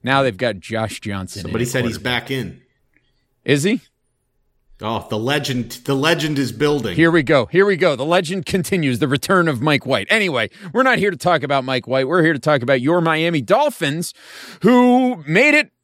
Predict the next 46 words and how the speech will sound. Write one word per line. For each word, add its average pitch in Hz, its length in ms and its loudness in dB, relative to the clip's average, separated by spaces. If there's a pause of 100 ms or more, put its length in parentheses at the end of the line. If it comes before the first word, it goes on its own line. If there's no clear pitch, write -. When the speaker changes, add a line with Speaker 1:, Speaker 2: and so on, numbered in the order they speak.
(300)
Speaker 1:
through 311 280 4
the, 269 260 2
the 226 140 0
trade 240 340 2
deadline 208 400 2
without 196 300 4 (160)
bringing 190 360 -2
anybody 180 380 2
in, 156 140 0
without 165 260 2
sending 160 220 -4
anybody 139 320 0
a-, 139 180 2
anybody 143 380 0
out. 123 120 2
And 104 60 -8
we 110 80 -6
talked 165 260 0
about 131 260 -4
that, 131 180 -2
of - 80 -12
course, - 480 -2 (240)
in 135 180 2
our 117 180 2
last 147 300 2
show 151 320 -2
that 127 140 -4
we 117 80 -6
did 139 320 -2
on 120 560 0
Tuesday 185 720 2 (300)
here 165 180 2
at 139 100 2
Dolphins 147 420 0
talk 143 340 0 (120)
dot 143 240 0
com. 165 360 0
And 131 120 0
so 165 140 -2
today, 202 580 2 (560)
we're 196 120 4
gonna 214 120 2
talk 226 260 2
about 226 340 0 (680)
what 208 300 0
happened 269 600 -2